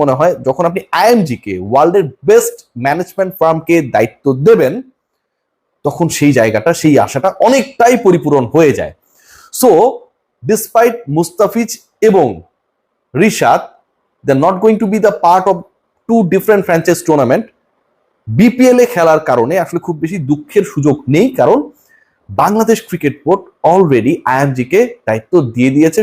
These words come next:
শুধু ফর্মাল অ্যানাউন্সমেন্টটা বাকি। নেক্সট থ্রি সিজনসে তারা বিপিএল আয়োজন করবে, এরপর এই চুক্তিটাকে এক্সটেনশন করা হবে। তার থেকে বড় ব্যাপার, আইএমজি এখানটায় এসে শুধুমাত্র বিপিএল আয়োজন করলো,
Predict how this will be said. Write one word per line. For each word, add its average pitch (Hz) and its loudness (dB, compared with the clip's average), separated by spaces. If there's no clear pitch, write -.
শুধু 147 -2
ফর্মাল 131 0
অ্যানাউন্সমেন্টটা 110 -4
বাকি। - -6
নেক্সট 240 0
থ্রি 226 0
সিজনসে 127 -4
তারা 165 2
বিপিএল 180 0
আয়োজন 175 0
করবে, 196 0
এরপর 190 0
এই 135 0
চুক্তিটাকে 175 -6
এক্সটেনশন 139 -4
করা 110 2
হবে। 101 -4
তার - -2
থেকে 175 0
বড় 196 4
ব্যাপার, 190 0
আইএমজি 160 0
এখানটায় 170 0
এসে 165 -4
শুধুমাত্র 156 -2
বিপিএল 147 0
আয়োজন 139 0
করলো, 131 0